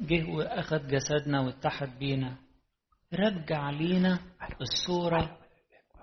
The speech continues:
اللي يفرح بيها الآب، اللي يفرح بيها الآب. في الميلاد سمعنا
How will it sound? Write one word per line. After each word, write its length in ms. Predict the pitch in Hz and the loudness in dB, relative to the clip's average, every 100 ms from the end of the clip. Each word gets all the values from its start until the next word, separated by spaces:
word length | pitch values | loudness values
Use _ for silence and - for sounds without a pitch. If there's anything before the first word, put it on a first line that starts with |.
| - | -4
اللي 240 | 143 147 | 0 2
يفرح 460 | 185 185 143 131 143 | 2 0 -4 -6 -6
بيها 280 | 147 131 139 | -6 -4 -6
الآب، 420 | 147 139 120 - _ - - _ - - - - | -4 -2 -2 -6 _ -20 -20 _ 0 2 -2 0
اللي 180 | 143 143 | 2 4
يفرح 460 | 170 - 151 - 147 | 2 2 0 -2 -4
بيها 200 | 135 135 | -8 -8
الآب. 400 | 139 120 - - - - - - - - _ _ _ _ _ _ | -6 -4 -4 -6 0 0 0 -10 -20 -20 _ _ _ _ _ _
في 180 | _ 151 | _ -6
الميلاد 1900 | 143 139 135 131 127 127 123 127 151 160 _ _ - 143 143 180 214 196 170 - - _ | -4 -2 2 2 2 0 -4 -8 -12 -18 _ _ 0 4 4 4 4 2 -4 -18 -20 _
سمعنا 800 | - - 156 185 185 180 175 175 | -8 -2 0 2 2 2 2 -2